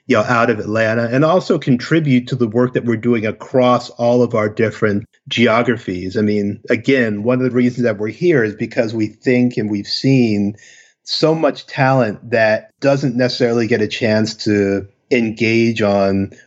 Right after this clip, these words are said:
work that happens in Copenhagen, for example, or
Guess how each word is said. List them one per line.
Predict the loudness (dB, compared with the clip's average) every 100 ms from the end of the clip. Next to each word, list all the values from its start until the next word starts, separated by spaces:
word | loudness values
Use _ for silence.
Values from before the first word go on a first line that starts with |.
| -14
work | -2 2 2 0
that | -4
happens | -2 -2 0 0 0 2 0 2
in | 0 0 -2 -4 -10 _ _
Copenhagen, | 0 0 2 0 0 -2 -2
for | 0 0
example, | 0 -2 -2 -4 -6 -6 0
or | 2 4 4 2 -2